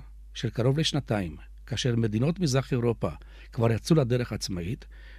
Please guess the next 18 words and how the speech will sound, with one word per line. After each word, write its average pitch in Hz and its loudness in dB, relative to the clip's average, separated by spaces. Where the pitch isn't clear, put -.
אולם 117 4
ברית 160 6
המועצות 160 4
עדיין 135 2
המשיכה 127 2
לתפקד. 113 0
טרם 226 10
נפרט 151 6
את 131 -2
מאפייני 139 4
העידן 131 6
הפוסט-קומוניסטי 120 2
בתחומי 117 2
מדיניות 127 4
החוץ 120 2
והביטחון, 95 -4
ותהליכי 123 4
האינטגרציה, 135 4